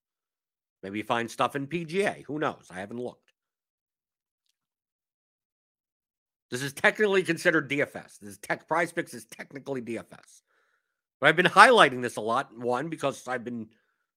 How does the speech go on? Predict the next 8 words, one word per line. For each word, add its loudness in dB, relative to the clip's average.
experimenting, 0
doing 2
well 4
with -2
the -6
experimentation, -4
and -8
then -4